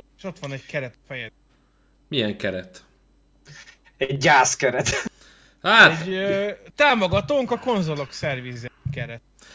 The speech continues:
Speaker 2: Aj, jó,
Speaker 1: A
Speaker 2: nem is,
Speaker 1: homlokodra.
Speaker 2: nem is érdekel. Hagyjál békén.
Speaker 3: Hát, de támogatónk a konzolok
Speaker 2: Í-,
Speaker 3: szervize.
Speaker 2: így van, így van.
Speaker 1: Igen,
Speaker 2: Támogatónk
Speaker 1: annyi, hogy
Speaker 2: kon-
Speaker 1: Typon már magára tetováltad.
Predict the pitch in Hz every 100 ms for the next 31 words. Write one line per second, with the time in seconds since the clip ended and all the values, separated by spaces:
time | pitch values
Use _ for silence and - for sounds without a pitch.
0 | - - 135 175 175 160 123 104 143 147
1 | 123 156 - 202 175 165 143 131 135 113
2 | 104 - 117 101 92 95 - 87 - _
3 | _ - - _ - - _ _ _ _
4 | - 110 98 87 92 98 98 139 101 156
5 | 294 - 311 381 392 - 180 320 285 -
6 | 143 151 151 160 156 151 - 151 131 123
7 | 123 123 165 160 139 156 139 110 117 110
8 | 98 113 107 101 214 208 131 262 277 240
9 | 208 196 214 208 214 226 226 196 196 180
10 | 170 156 156 196 - 131 120 117 - 123